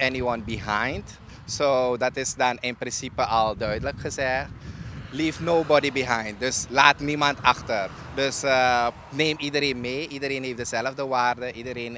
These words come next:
eh, verdient ook respect. Dus ik zou, een beperking is eigenlijk, eh, ja, iedereen heeft beperkingen.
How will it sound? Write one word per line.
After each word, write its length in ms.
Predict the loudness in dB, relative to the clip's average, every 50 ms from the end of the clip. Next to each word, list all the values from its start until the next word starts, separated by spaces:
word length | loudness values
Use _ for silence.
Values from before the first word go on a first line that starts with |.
| -10
eh, 500 | -8 -6 -4 -4 -4 -2 -2 -4 -4 -6 -6 -10 -14 -20 -20 -20 -20 -20 -10
verdient 380 | -8 -8 -4 -2 -2 -2 -2 -2
ook 160 | -4 -4 -4 -8 -16 -18 -12
respect. 680 | -6 -4 -4 -4 -4 -6 -4 -2 -2 -2 -4 -10 -20 -20 -20 -20 -18 -4
Dus 280 | -2 0 0 0 -2 -4
ik 160 | -4 -4 -4 -4
zou, 520 | -6 -2 0 2 4 4 4 4 2 2 0 -4
een 100 | -6 -4
beperking 720 | -4 -6 0 2 2 2 2 2 -2 -4 -4 -4 -6 -10
is 160 | -10 -10 -8 -6
eigenlijk, 560 | -4 -4 -4 -4 -6 -6 -8 -8 -8 -8 -6
eh, 680 | -4 -4 -2 -2 -2 -2 -2 -2 -2 -2 -2 -4 -6 -6 -8 -12 -18 -18 -10
ja, 260 | -6 -4 -2 -2 -4
iedereen 340 | -6 -8 -8 -8 -8 -8 -10
heeft 120 | -12 -10
beperkingen. 640 | -12 -10 -6 -4 -4 -4 -4 -6 -10 -12 -12 -12 -14